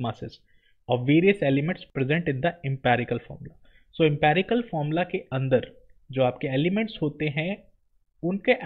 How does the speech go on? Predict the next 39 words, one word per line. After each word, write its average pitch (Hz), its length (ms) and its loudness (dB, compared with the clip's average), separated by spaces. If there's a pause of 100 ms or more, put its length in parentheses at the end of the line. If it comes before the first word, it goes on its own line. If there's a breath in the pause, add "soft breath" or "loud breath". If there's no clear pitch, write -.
atomic 151 460 -4
masses 151 320 -8
का 180 140 -2
sum, 117 260 -4 (720)
इसको - 220 0
एग्जांपल 139 400 0
से 175 140 -2
यहाँ 160 120 2
पे 160 100 -8
समझ 151 260 -2
लेते 139 240 -2
हैं। 147 160 -6 (440 loud breath)
जैसे 143 200 2
कि 220 160 2
hydrogen 160 680 2 (360 soft breath)
peroxide 185 500 2
जो 185 140 0
होता 135 320 0
है 131 160 2 (220)
वो 160 180 4
होता 185 260 2
है 165 160 4
आपका 147 340 4 (260)
एच - 260 -4
टू 175 80 0 (360)
ओ 131 80 2 (120)
two। 123 160 -2 (180)
So 151 100 6 (340)
as 170 180 2
हमने 175 260 0 (180)
just 165 180 -2
अभी 175 180 2
पढ़ा 139 280 0
था 147 160 -2
कि 151 200 -2
जो 147 100 0
empirical 135 500 0
formula 143 420 0
है 147 200 2